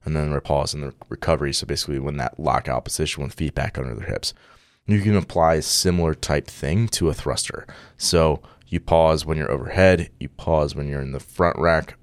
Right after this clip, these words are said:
and realistically, I'd probably keep a, like, maybe a quarter squat there, sort of that, that drive phase position, and then the bottom of the thruster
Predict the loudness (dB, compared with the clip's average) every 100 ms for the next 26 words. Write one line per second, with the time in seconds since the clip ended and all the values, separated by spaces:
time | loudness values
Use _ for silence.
0 | _ _ _ -4 -2 2 2 2 0 0
1 | 0 0 0 0 -2 -6 -2 -2 -2 -4
2 | -6 -6 -4 -6 -6 -2 -2 -2 -2 0
3 | -2 -2 0 2 0 -4 -20 -16 -4 0
4 | 0 2 0 0 -4 -6 -4 -2 0 0
5 | -2 -2 0 0 0 0 0 2 0 -4
6 | _ _ -2 0 0 -2 0 0 0 -4
7 | -8 -6 -6 -4 -8 -6 -6 -6 -8